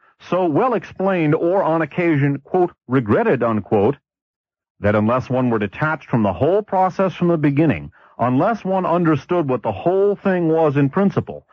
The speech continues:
what all these, quote, little measures, unquote, that no, quote, patriotic German, unquote, could resent must someday lead to,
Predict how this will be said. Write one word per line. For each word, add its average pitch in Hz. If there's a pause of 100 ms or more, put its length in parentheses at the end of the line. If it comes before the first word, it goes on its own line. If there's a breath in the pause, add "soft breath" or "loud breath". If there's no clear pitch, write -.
(140 soft breath)
what 120
all 156
these, 139
quote, 147
little 135
measures, 117
unquote, 107 (300 soft breath)
that 123
no, 139
quote, 139
patriotic 135
German, 120
unquote, 110
could 107
resent 104
must 104
someday 151
lead 151
to, 98